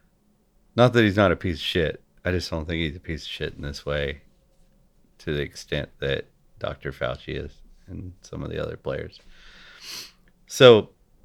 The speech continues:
obviously, Donald Trump's not really cool on the mandate thing. He doesn't wanna go that, that route, right? He's saying, "Let's leave it up to the states."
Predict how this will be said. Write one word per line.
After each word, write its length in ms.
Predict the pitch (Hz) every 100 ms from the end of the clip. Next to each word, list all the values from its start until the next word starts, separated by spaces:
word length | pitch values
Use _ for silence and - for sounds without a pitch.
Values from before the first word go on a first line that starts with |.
| - _ _ _ _ _ _ _ _ _ _ _ _ -
obviously, 540 | 104 110 104 95 101
Donald 400 | 90 98 110 120
Trump's 440 | - 107 98 - - - _ _ - _
not 600 | 90 87 87 85 - - - _ _
really 460 | 90 87 82 78 -
cool 380 | - 92 87 80
on 100 | 76
the 80 | 73
mandate 640 | 73 78 76 69 65 -
thing. 320 | - - 82 -
He 140 | _ 82
doesn't 260 | 82 82
wanna 280 | 80 82 76
go 280 | - 73 73
that, 240 | 67 - - _ -
that 200 | 69 -
route, 320 | 67 52 - _ _ _ _ _
right? 280 | 73 69 - _
He's 220 | 85 78
saying, 280 | 82 78 76
"Let's 260 | 73 71 -
leave 180 | 82 80
it 80 |
up 180 | 80 -
to 80 | 76
the 100 | 71
states." 680 | - 120 110 104 - -